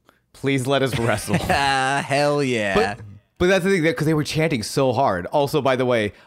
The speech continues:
Speaker 1: Curry Man is Dan-, is Christopher Daniels. Uh, S-, Samoa Joe is working for T N A. Alex Shelley's working for T N A.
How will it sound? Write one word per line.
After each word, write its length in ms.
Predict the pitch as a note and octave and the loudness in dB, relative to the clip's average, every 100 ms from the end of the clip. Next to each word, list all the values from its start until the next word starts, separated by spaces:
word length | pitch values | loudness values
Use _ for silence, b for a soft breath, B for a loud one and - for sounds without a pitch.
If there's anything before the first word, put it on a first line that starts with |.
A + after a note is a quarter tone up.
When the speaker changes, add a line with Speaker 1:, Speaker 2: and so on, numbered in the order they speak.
| - | -6
Speaker 1:
Curry 220 | E3+ D3+ | 0 2
Man 200 | C#3+ C3 | 2 0
is 100 | B2 | 0
Dan-, 220 | B2+ B2 | 0 -2
is 160 | - A2+ | -2 -4
Christopher 320 | - - G#2 | -4 -6 -4
Daniels. 560 | G2 B2+ C3 C3 B2+ - B B | 0 2 2 2 0 -6 B B
Uh, 180 | G2+ F#2+ | -2 -2
S-, 220 | G2 - - | -2 -6 -2
Samoa 280 | C3+ B2+ A2 | 0 2 2
Joe 180 | C3+ C3 | 0 2
is 80 | C3+ | 0
working 200 | C3 C3 | -2 -2
for 100 | B2+ | -2
T 160 | C#3 | 0
N 100 | C3+ | 2
A. 300 | C3+ C3 B2+ B B | 2 2 0 B B
Alex 260 | B2+ A#2+ - | -2 0 0
Shelley's 280 | B2+ C3 B2+ | 0 2 0
working 200 | B2+ B2+ | -2 -4
for 80 | C3 | -2
T 140 | C3+ | 0
N 100 | C3 | 2
A. 180 | C3 C3 | 2 0